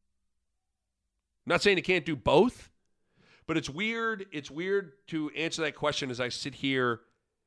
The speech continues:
and I think, well, I owe everything to, everything I have to Creighton. Everything.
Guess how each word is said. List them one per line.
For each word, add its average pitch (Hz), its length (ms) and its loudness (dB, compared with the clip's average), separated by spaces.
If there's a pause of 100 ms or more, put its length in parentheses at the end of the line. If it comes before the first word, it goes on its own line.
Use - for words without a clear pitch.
(160)
and 131 100 0
I 127 80 2
think, 131 340 -2
well, 123 480 -2
I 127 320 0
owe 120 280 0 (100)
everything 160 400 0 (440)
to, 117 460 2 (220)
everything 147 300 4
I 156 80 4
have 185 180 4
to - 80 -8
Creighton. - 240 -12 (340)
Everything. 214 280 0